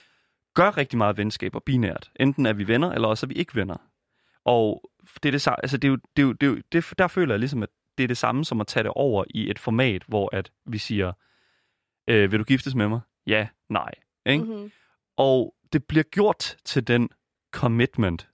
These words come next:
Speaker 1: Ja, jeg kan ikke sige, at jeg laver anførselstegn, men der, jeg laver anførselstegn. Commitment, fordi at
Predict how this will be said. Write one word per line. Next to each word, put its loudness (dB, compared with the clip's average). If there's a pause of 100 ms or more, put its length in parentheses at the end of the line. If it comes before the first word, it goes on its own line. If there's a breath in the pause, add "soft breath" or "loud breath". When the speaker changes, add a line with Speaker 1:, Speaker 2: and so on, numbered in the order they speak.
(140)
Speaker 1:
Ja, -4
jeg -6
kan -4
ikke -4
sige, 2
at 2
jeg 2
laver 0
anførselstegn, -4
men 0
der, 4
jeg 2
laver 4
anførselstegn. -2 (160 loud breath)
Commitment, 2
fordi -4 (920 soft breath)
at -2